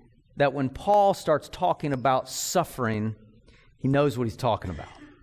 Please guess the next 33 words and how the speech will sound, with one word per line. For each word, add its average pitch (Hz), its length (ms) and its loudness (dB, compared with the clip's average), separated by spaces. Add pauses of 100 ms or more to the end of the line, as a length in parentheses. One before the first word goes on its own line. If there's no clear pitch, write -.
(840)
In 160 80 2
this 240 200 4
week's 220 200 0
passage, 170 560 -2
we're 165 100 4
focusing 185 640 2
on 135 160 2
suffering 175 520 2
with 143 140 0
purpose. 165 580 0 (300)
Uh, 151 220 4
Philippians 175 720 0 (100)
chapter 196 380 0
one, 156 320 2
verses 151 420 -2
twelve 160 400 4
to 131 60 -12
twenty-one. 147 560 2
If 143 140 -4
you 135 80 -2
have 139 160 2
your 120 80 -10
Bible 139 400 2 (320)
or - 80 0
Bible 131 340 4
app, 131 180 2
you 131 80 -6
can 117 140 -4
follow 123 300 2
along. 123 180 2
I'm 127 140 0
gonna 123 80 0
be 117 240 0